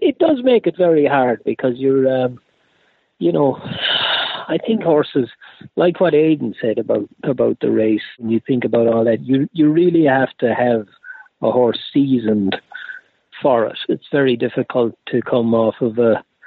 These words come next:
another program, you know, be it a European or a, or a Dubai program. But I think if you have the right horse,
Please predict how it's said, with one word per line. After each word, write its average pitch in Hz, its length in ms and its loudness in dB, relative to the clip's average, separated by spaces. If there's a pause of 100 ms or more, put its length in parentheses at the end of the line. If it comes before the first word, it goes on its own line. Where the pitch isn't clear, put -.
(340)
another 131 360 2
program, 117 960 -2
you 139 140 0
know, 117 160 2
be 120 240 0
it 117 60 -2
a 120 40 0
European 120 720 2
or 117 240 2
a, 113 40 -2 (260)
or 139 220 4
a 123 80 0
Dubai 117 600 -2
program. 117 560 0 (580)
But 220 120 0
I 226 80 2
think 302 240 0
if 202 120 -4
you 202 100 4
have 165 100 -6
the 165 80 4
right 156 280 4
horse, 151 380 0